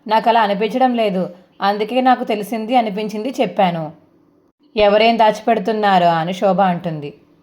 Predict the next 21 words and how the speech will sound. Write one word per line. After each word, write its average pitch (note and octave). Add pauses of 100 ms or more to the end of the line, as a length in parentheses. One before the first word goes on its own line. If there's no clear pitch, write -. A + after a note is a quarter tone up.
(400)
"బీరువాలో G#3
పెట్టిన A#3+
బంగారం A#3+
బయటకు G#3+
వచ్చేసరికి G#3+
గిల్ట్‌గా G3
ఎలా G#3
మారుతుందమ్మా? G3+ (720)
మీరు A3
మరీ G#3
వింతగా G#3+
మాట్లాడుతున్నారు. F#3+ (540)
మేము G3+
కిలోల G3
కొద్దీ G3+
బంగారం G3
కొనలేకపోవచ్చు, G3 (400)
కానీ A3
ఉన్నంతలో G#3
నా G#3
కూతురు G3